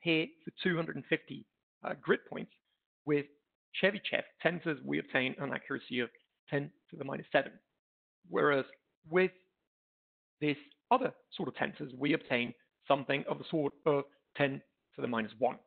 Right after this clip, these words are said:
If we decrease the number of points, grid points, all the way down to about fifteen, we have that the Chebyshev points or the Chebyshev tensors have an accuracy of about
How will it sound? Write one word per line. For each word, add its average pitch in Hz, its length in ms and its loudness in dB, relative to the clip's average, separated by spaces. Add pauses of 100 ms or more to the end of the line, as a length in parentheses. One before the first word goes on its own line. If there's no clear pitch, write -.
(1400)
If 127 100 -8
we 202 120 4
decrease 254 420 2
the 277 60 0
number 170 280 2
of - 140 -8
points, 143 300 -4 (180)
grid - 260 2
points, - 260 -12 (260)
all 190 100 4
the 202 60 0
way 185 120 2
down 147 300 2
to 151 80 0
about 135 220 0 (100)
fifteen, - 520 -2 (840)
we 165 320 -4
have 160 320 4 (440)
that - 80 -20
the - 60 -20
Chebyshev 208 400 2
points 151 380 -2
or 123 60 -10
the 135 60 -6
Chebyshev 135 520 2 (340)
tensors 175 380 2 (380)
have 139 140 2
an 123 60 2
accuracy 127 440 -2
of 110 80 0
about - 220 0